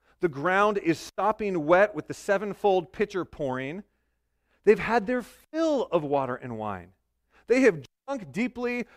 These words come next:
of the good life for the last seven days. And Jesus says, "Is anyone thirsty?"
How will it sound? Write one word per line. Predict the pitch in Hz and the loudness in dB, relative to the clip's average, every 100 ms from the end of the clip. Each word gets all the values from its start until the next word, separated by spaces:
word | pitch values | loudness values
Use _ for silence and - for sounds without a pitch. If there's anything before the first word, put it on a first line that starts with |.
| - | 4
of | 185 185 170 147 | 6 6 0 -4
the | |
good | 151 208 202 | 0 0 4
life | 139 123 - | 2 2 -6
for | - | -10
the | 165 | -6
last | 160 165 190 - - | -2 -2 -4 -10 -6
seven | 190 170 170 127 | -2 -2 -4 -4
days. | 165 170 127 | -2 0 -2
And | 135 120 | -8 -12
Jesus | 151 190 190 | -10 -12 -6
says, | 165 123 | -4 -4
"Is | 107 | -10
anyone | 110 139 202 151 | -12 -10 -10 -12
thirsty?" | - 135 - 214 269 | -10 -12 -12 -16 -16